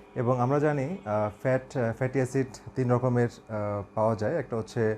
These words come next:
লং চেইন ফ্যাটি অ্যাসিড, আহ, এবং আরেকটি হচ্ছে মিডিয়াম চেইন ফ্যাটি অ্যাসিড এবং একটা হচ্ছে শর্ট চেইন ফ্যাটি অ্যাসিড, ঠিক আছে? তো এমসিটি অয়েলটা হচ্ছে, আহ, টোটালটাই হচ্ছে মিডিয়াম চেইন ট্রাইগ্লিসারাইড বা মিডিয়াম চেইন ফ্যাটি অ্যাসিড। আহ, এখান থেকে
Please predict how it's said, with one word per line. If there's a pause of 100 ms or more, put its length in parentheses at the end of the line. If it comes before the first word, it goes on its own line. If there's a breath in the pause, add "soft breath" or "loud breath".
(460 loud breath)
লং
চেইন
ফ্যাটি
অ্যাসিড, (460 loud breath)
আহ, (600)
এবং
আরেকটি
হচ্ছে
মিডিয়াম
চেইন
ফ্যাটি
অ্যাসিড
এবং
একটা
হচ্ছে
শর্ট
চেইন
ফ্যাটি
অ্যাসিড,
ঠিক
আছে? (520 loud breath)
তো
এমসিটি
অয়েলটা
হচ্ছে,
আহ,
টোটালটাই
হচ্ছে
মিডিয়াম
চেইন (280)
ট্রাইগ্লিসারাইড
বা
মিডিয়াম
চেইন
ফ্যাটি
অ্যাসিড। (560 loud breath)
আহ,
এখান
থেকে